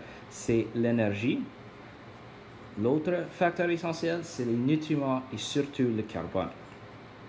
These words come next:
Le carbone est un élément de base de tous les êtres vivants jusqu'à maintenant. Fait en sorte que l'énergie, c'est le soleil qui est la source primaire de toute énergie qui existe sur la Terre.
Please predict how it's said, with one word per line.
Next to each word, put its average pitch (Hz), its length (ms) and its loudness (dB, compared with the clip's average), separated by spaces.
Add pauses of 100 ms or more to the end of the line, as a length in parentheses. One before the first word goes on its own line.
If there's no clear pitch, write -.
(300)
Le - 140 -10
carbone 151 480 4
est 131 160 -2
un 107 80 2
élément 135 360 4
de 127 120 2
base 104 360 2
de 104 120 4 (100)
tous 185 340 4
les 156 240 6
êtres 117 220 0
vivants 104 380 4 (1200)
jusqu'à 117 360 2
maintenant. 82 240 0 (800)
Fait - 160 0
en 139 80 2
sorte 123 360 0
que - 80 0
l'énergie, 143 1000 4 (520)
c'est - 200 0
le 110 80 4
soleil 131 720 2 (680)
qui - 160 2
est 127 40 8
la 117 120 4
source 165 280 0
primaire 135 440 2
de 127 80 0
toute - 320 0
énergie 113 440 2
qui 117 180 0
existe 101 380 2
sur 92 100 -2
la 85 80 -2
Terre. 98 320 0